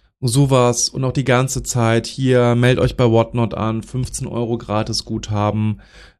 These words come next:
äh, nimmt das Guthaben, äh, knallt das in die Packs. Man konnte dann irgendwie,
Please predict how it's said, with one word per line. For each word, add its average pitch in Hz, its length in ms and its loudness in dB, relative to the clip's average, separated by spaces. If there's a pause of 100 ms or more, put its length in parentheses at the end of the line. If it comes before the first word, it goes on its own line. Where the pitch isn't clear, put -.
äh, 110 200 2
nimmt 139 240 4
das 127 180 0
Guthaben, 113 1000 -4
äh, 110 440 -2
knallt 123 320 2
das 123 160 0
in 120 120 -4
die 117 140 -2
Packs. 107 440 -6
Man 110 140 -6
konnte 117 320 -2
dann 107 100 -2
irgendwie, 107 380 -2